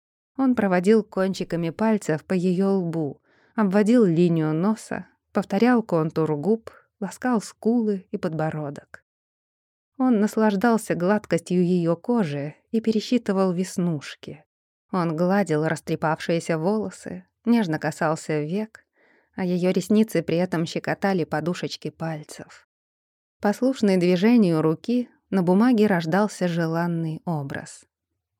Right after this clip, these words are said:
Кажется, он всерьёз собрался со временем зарисовать каждое своё идеализированное воспоминание о ней.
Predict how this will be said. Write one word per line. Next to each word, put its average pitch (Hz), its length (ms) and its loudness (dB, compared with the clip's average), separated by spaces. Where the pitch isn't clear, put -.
Кажется, 170 560 -2
он 185 180 2
всерьёз 170 520 -2
собрался 190 640 0
со - 140 -2
временем 190 720 4
зарисовать 226 680 2
каждое 202 460 2
своё 202 360 2
идеализированное 196 1000 4
воспоминание 180 1080 0
о 160 120 -6
ней. 151 440 -10